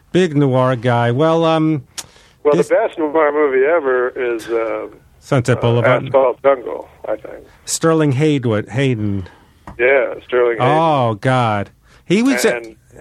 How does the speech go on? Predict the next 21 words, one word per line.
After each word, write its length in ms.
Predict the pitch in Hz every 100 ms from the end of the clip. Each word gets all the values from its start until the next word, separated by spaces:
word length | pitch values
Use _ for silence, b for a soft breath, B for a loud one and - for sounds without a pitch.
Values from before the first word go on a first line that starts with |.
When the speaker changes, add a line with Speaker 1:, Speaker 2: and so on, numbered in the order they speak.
| -
Speaker 2:
all, 340 | 120 143 160 120
all 300 | 135 147 123
great 400 | - 117 117 -
character 340 | 117 107 110 110
actors 220 | 107 98
in 100 | 104
that 200 | 107 120
one. 80 | 113
Speaker 1:
Sterling, 440 | 113 - 185 196 160
Speaker 2:
You 60 |
know, 40 | 214
Speaker 1:
yeah. 40 | 202
Speaker 2:
there's 60 | 156
another 320 | 156 196 175
great 320 | 143 143 135
noir 380 | 127 131 127 135
character 460 | 139 143 139 123 123
actor 180 | 123 117
was 160 | 110
Robert 400 | 110 123 135 127
Ryan, 560 | 110 110 127 131 107